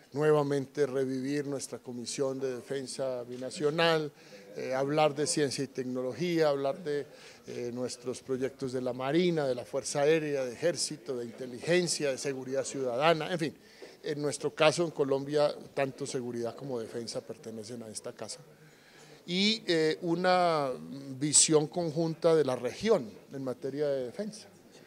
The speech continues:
que eso me parece que para el futuro será muy conveniente. De manera que ha sido muy provechosa esta visita. Hemos firmado una declaración conjunta que nos da la ruta de los próximos,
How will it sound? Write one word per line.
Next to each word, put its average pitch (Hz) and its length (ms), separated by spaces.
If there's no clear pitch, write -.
que 135 100
eso 143 160
me 131 100
parece 117 440
que 110 300
para 110 220
el 104 80
futuro 117 560
será 113 260
muy 120 160
conveniente. 113 540
De 117 80
manera 131 240
que 151 120
ha 147 40
sido 147 360
muy 131 240
provechosa 143 600
esta 147 240
visita. 151 460
Hemos 135 220
firmado 120 420
una 127 160
declaración 113 540
conjunta 127 500
que 117 80
nos 101 220
da 113 180
la 120 120
ruta 165 500
de 113 80
los 110 180
próximos, 120 720